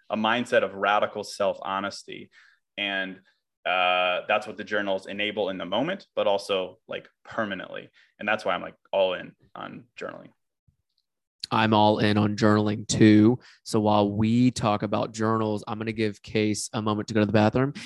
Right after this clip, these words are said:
Speaker 2: uh, to get some water. We're gonna roll into a commercial break. Uh, one of my favorite dress shirt companies that has a very powerful mission I wanted to share with you guys, p-, particularly because it aligns with, you know, mindset and making sure that on the daily you feel empowered to dress the way that you feel.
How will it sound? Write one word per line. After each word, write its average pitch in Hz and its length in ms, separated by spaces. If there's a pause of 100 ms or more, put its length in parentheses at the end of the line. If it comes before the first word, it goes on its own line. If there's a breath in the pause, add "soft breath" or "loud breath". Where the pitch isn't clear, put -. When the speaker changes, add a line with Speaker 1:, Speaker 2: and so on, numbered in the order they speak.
(180 loud breath)
Speaker 2:
uh, 104 220
to - 100
get 107 120
some 104 140
water. 104 380 (220 loud breath)
We're 107 120
gonna 110 120
roll 107 200
into 104 160
a 110 40
commercial 110 360
break. 240 220
Uh, 104 120
one 107 80
of 113 60
my 107 80
favorite 104 280
dress 107 200
shirt - 180
companies 104 340
that 110 80
has 107 120
a 104 40
very 110 200
powerful 110 400
mission 107 260
I 107 40
wanted 107 200
to 110 80
share 110 220
with 110 140
you 110 60
guys, 104 220
p-, - 140 (180)
particularly 127 680
because 113 280
it 113 60
aligns 120 380
with, 107 160 (320 loud breath)
you 101 80
know, 101 80
mindset 104 500
and 107 100
making 104 240
sure 107 160
that 107 120
on 107 120
the 104 80
daily 107 400
you 110 120
feel 110 240
empowered 110 520
to 104 260 (240 loud breath)
dress 107 240
the 113 80
way 107 140
that 107 100
you 104 100
feel. 165 320